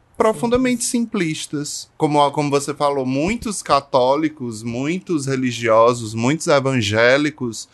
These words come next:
preferem simplesmente dizer, "Não, essa pessoa vai pro inferno." Tudo bem, mas a-, até ela chegar lá, como é que a gente vai tratar ela aqui em sociedade, né? Qual é a maneira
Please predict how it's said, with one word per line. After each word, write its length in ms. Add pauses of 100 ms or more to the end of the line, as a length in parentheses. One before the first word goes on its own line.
preferem 920
simplesmente 720
dizer, 280
"Não, 160
essa 160
pessoa 300
vai 180
pro 120
inferno." 600
Tudo 200
bem, 280
mas 200
a-, 240
até 400 (320)
ela 200
chegar 340
lá, 220
como 200
é 60
que 80
a 40
gente 220
vai 160
tratar 360
ela 160
aqui 200
em 80
sociedade, 840
né? 240
Qual 140
é 20
a 60
maneira 440